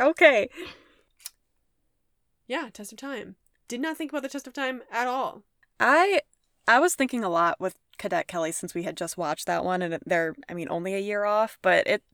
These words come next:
Speaker 1: it's the same thing where it's like the style wasn't overly two thousands,
Speaker 2: No.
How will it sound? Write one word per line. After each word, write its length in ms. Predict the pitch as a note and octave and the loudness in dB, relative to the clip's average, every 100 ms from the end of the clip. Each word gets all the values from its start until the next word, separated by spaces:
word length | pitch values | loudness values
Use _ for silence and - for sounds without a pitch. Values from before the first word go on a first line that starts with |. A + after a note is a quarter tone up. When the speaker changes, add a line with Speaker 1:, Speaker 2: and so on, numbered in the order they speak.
| - - | -8 -4
Speaker 1:
it's 140 | A#3 | -2
the 80 | C4+ | 0
same 220 | C4+ A#3 | 0 0
thing 100 | A3 | -2
where 80 | F#3 | -2
it's 120 | F3 | -2
like 140 | F#3 - | -4 -4
the 80 | F3+ | -6
style 680 | - E3 E3 F3+ G3 G#3 - | -2 -2 0 0 0 -2 0
wasn't 320 | G3 F#3+ - | 0 0 -2
overly 600 | F3 F#3 F#3+ F#3+ G3+ G#3+ - | -2 0 -2 -2 -4 -6 -8
two 120 | B3+ | -4
thousands, 580 | D4 F#4 E4 F#3 G#3 | 0 2 2 0 -2
Speaker 2:
No. 60 | A3 | -6